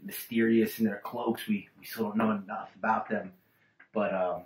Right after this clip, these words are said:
yeah, this is, this is an awesome variant. Drew Zucker. I think there's a three hundred print run on this one. It's got a, uh, buy price of, I think, twenty-five dollars.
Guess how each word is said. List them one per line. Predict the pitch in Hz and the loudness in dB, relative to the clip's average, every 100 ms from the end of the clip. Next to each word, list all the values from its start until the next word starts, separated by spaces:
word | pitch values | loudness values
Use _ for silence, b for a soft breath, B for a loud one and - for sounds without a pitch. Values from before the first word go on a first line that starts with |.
| - - | -14 -12
yeah, | 98 - | -6 -6
this | 127 127 | -4 -6
is, | 117 - | -6 -2
this | 135 131 | -2 0
is | 127 | -2
an | 127 | 2
awesome | 117 113 123 101 | 4 2 0 2
variant. | 110 107 107 101 | 2 2 -2 -4
Drew | - 113 117 | -2 0 0
Zucker. | 113 110 - 107 104 | 2 0 2 -2 -2
I | - | -6
think | 131 151 | -2 2
there's | 143 - | 2 0
a | - - | -14 -6
three | 120 156 | 0 0
hundred | - 147 156 139 131 | 0 6 6 6 2
print | - 156 175 | -2 -2 2
run | 196 | 2
on | 185 202 | 4 2
this | 196 | 2
one. | 214 220 - b b b b b | 0 -2 -2 b b b b b
It's | - | -6
got | - 113 | 2 4
a, | 107 104 104 | 4 0 -2
uh, | 101 98 - - - - - | -2 -2 -2 -6 -14 -20 -4
buy | 110 117 | 0 0
price | - 117 113 | 2 0 0
of, | 104 | -4
I | |
think, | 104 - | -6 -12
twenty-five | - 123 117 123 113 101 - | -6 -4 -2 4 4 4 0
dollars. | 107 123 127 131 123 | 2 4 4 4 0